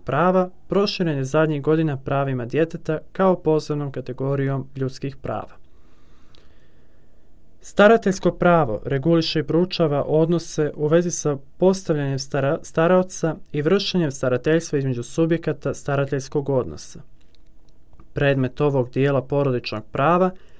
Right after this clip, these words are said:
su prvenstveno pravni odnosi povodom zaštite ličnosti i imovine djece bez roditeljskog staratelja i punoljetnih lica koja su nesposobna da se sama staraju o sebi i svojim interesima ili u određenoj situaciji nisu u stanju da to čine.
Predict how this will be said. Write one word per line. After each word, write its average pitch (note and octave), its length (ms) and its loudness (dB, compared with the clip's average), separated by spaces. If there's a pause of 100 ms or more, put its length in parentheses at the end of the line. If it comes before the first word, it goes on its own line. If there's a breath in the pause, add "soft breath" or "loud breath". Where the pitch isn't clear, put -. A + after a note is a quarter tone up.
(160 soft breath)
su - 260 2
prvenstveno D#3+ 640 4
pravni C3+ 420 0
odnosi E3+ 480 2
povodom D3 440 2
zaštite D3+ 560 0
ličnosti C3 580 -2
i G#2+ 100 -4
imovine D3 440 0
djece D#3+ 520 0
bez F3+ 300 2
roditeljskog D#3+ 540 0
staratelja E3 720 2 (520 soft breath)
i G#3+ 180 4
punoljetnih E3 600 4
lica E3 400 2
koja D#3 220 0
su C#3 160 -6
nesposobna E3+ 720 0
da D#3 160 -6
se B2+ 120 -6
sama D#3+ 340 0
staraju D3 600 2
o B2 80 -8
sebi D#3 540 0 (120)
i - 40 -12
svojim D#3+ 400 2
interesima E3 720 0 (420 soft breath)
ili G3+ 260 8
u F3 80 10
određenoj D3+ 440 4
situaciji D#3+ 760 0
nisu F3+ 360 2
u - 20 -6
stanju D#3+ 380 0
da C3+ 140 -4
to C#3+ 360 -2
čine. - 460 -8